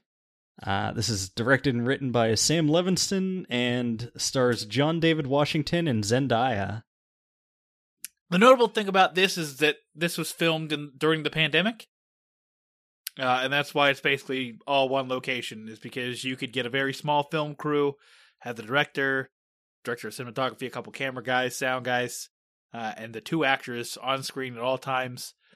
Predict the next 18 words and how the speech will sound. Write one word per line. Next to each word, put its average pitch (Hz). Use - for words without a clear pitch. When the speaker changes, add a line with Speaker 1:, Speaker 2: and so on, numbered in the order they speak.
Speaker 2:
and, 120
uh, 120
you 156
know, 131
not 135
risk 160
shit. -
Speaker 1:
Yeah, -
and, 147
uh, 135
it's -
all 196
shot 202
in 180
black 196
and 139
white. 220
Um, 113